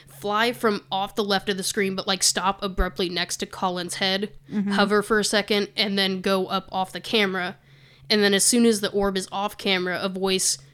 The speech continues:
Speaker 1: comes on the E V P and says something, but that's not very clear, but there is a voice.
Speaker 2: Uh-huh.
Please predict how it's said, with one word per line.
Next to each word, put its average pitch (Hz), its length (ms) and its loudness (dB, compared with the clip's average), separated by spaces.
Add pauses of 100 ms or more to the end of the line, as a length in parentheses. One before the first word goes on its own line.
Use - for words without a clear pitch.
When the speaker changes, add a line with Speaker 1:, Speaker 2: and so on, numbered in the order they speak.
Speaker 1:
comes 214 260 2
on 202 140 4
the 190 160 0
E 202 60 0
V 196 120 0
P 196 280 0
and 190 160 0
says 226 200 4
something, 208 300 2
but 196 140 -2
that's 196 260 2
not 202 160 2
very 170 220 -4
clear, 165 360 -4
but 196 140 -2
there 202 160 2
is 202 160 2
a 190 60 0
voice. 180 580 -4 (140)
Speaker 2:
Uh-huh. 185 400 -2